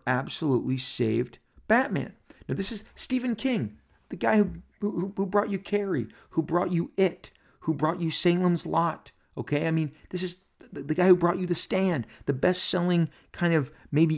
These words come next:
either sci-fi or horror novel, novelist of all time, genre novelist. He's amazing. So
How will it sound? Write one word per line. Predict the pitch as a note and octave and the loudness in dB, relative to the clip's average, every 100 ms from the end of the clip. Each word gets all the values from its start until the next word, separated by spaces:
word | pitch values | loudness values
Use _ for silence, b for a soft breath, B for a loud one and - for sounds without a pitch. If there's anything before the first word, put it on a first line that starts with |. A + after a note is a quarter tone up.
| D#3+ | 2
either | C#3 | 2
sci-fi | B2 D3 E3+ F3+ E3 F3+ | 2 0 0 0 2 2
or | C3+ | 0
horror | A2+ E3 E3+ E3 | 0 4 6 4
novel, | D#3 E3 D#3+ E3 | 4 0 0 -4
novelist | D3+ C#3 D3+ E3+ E3 | 0 0 2 -2 -2
of | D#3 | -6
all | D3+ F3 | -4 -4
time, | F3 F#3+ F3+ - B A#2+ | -2 -2 -2 -4 B 0
genre | A#2+ F3 F#3 E3+ | 4 4 4 2
novelist. | C#3+ B2+ B2+ - | 2 2 0 -6
He's | - D3+ | -8 -4
amazing. | F3 G#3+ D#3+ A#2+ - _ _ b b b b b b b b | -2 -2 -2 -4 -6 _ _ b b b b b b b b
So | - D#3 D3+ C#3+ - | 0 4 6 6 2